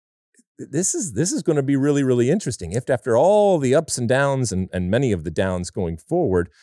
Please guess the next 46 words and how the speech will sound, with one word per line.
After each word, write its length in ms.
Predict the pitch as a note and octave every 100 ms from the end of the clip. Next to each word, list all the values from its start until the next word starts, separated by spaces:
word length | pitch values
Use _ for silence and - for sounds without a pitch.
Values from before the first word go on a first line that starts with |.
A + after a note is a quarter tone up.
| _
they 80 | G2+
find, 220 | - -
and, 160 | F2 G2 -
you 80 |
know, 80 | F2
they 120 | - D3+
were, 240 | C#3 C2+ -
they 60 | -
were 160 | A#2+ C#2
really 420 | C2 E2+ A2+ C#2+
good, 320 | C2 E2+ B1+
by 140 | C#2+
the 100 | B1+
way, 300 | C#2 B1+ B1 -
in 140 | D#2
Hu-, 160 | A#1+ E2
in, 300 | F#2 D#2 C#2+
uh, 80 | C#2+
Houston. 320 | - F2 -
And 100 | A1+
I 20 | D#2+
know 120 | G#2+
it's 100 | G#2
Houston 420 | E2+ - C2+ -
and 120 | - C2+
everything, 480 | C2+ - B1+ C2+ D#2+
but 240 | D2+ - _ _ _ _ _
the 80 | -
coordination, 840 | - A#2 C3 C3 G2 G#2+ - G2+ D#2+
the 100 | D#2
understanding, 480 | F#2+ - F#2 G#2+
the 80 | D2+
chances 600 | - - G#2+ A2 - G#2
that 120 | -
were, 200 | G#2 G2+ -
that, 240 | G#2 G2+ -
that 100 | F#2+
they 100 | G#2
were 140 | F#2
creating, 560 | - F2 G2 G2+ F#2 E2 _ _ _ _ _ _ - _
uh, 220 | D2+ C2+ B1 - _ _ _ _ _
this 160 | G2+ -
is, 300 | E3+ - - _ _ -
this 160 | A#2+
is 100 | D#3+ -
a, 240 | G#2+ F#2